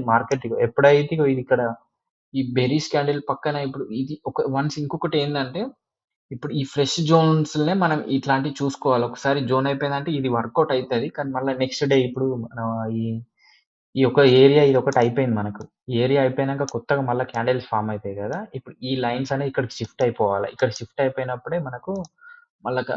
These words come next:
అక్యురేట్ మార్కెట్ రీడింగ్ అనేది తెలుస్తది. ఇప్పుడు ఇది ఒకటి అయిపోయింది కదా, మళ్ళీ ఇక్కడ ఈ ఏరియాలో ఏంది మనం కొత్తగా మళ్ళీ ఫైండ్ అవుట్ చేయాలి. బేరిష్ క్యాండిల్ పక్కన బుల్లిష్. So ఇక్కడ ఏంది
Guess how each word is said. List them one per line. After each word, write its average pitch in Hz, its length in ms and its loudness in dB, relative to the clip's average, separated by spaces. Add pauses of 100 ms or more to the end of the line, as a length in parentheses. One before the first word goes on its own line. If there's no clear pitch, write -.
అక్యురేట్ 139 460 0
మార్కెట్ 120 460 0
రీడింగ్ 117 300 0
అనేది 117 220 -6
తెలుస్తది. 113 400 -2
ఇప్పుడు - 220 -10
ఇది 127 160 -6
ఒకటి 135 400 -2
అయిపోయింది 113 420 0
కదా, 104 160 -8
మళ్ళీ 117 240 2
ఇక్కడ 135 200 2
ఈ 127 160 2
ఏరియాలో 127 360 4
ఏంది 123 220 -8
మనం 120 280 -8
కొత్తగా 131 300 2
మళ్ళీ 123 260 0
ఫైండ్ 110 260 -2
అవుట్ 107 120 -2
చేయాలి. 101 280 -2
బేరిష్ 117 360 0 (260)
క్యాండిల్ 110 360 -4
పక్కన - 360 -8
బుల్లిష్. 113 380 0 (640)
So - 140 -6
ఇక్కడ 120 200 2
ఏంది 120 300 0